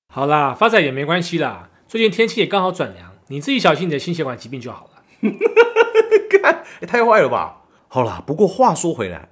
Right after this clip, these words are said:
Speaker 2: Uncle 的故事当中告诉我们，老板通常只要有动作，都会让消费者放心。就像我们的主管机关金管会一样，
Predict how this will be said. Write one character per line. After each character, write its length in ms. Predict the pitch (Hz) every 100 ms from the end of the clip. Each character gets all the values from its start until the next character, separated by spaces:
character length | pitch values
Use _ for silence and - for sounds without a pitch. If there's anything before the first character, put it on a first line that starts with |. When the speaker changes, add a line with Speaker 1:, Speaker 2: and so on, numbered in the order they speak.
| -
Speaker 2:
Uncle 300 | 262 262 180
的 60 | 196
故 160 | 233
事 100 | 175
当 180 | 180 160
中 220 | 156 160
告 160 | 175 180
诉 220 | - 147
我 80 | 92
们， 160 | 76 - _ -
老 220 | 131 220
板 220 | 190 190
通 180 | 202 220
常 180 | 151 123
只 100 | 117
要 100 | 151
有 160 | 87
动 180 | 120 104
作， 260 | 92 110 -
都 120 | 202
会 140 | 202 220
让 160 | 190
消 220 | 110 - 170
费 140 | 165
者 160 | 87 85
放 200 | 120 90
心。 300 | 95 87 90 _
就 120 | 269
像 180 | 233 262
我 40 | 127
们 120 | 101
的 80 | 110
主 180 | -
管 180 | 208 135
机 180 | 95 127
关 220 | 139 127
金 220 | - 214
管 160 | 233 101
会 160 | 160 113
一 120 | 87
样， 260 | 90 78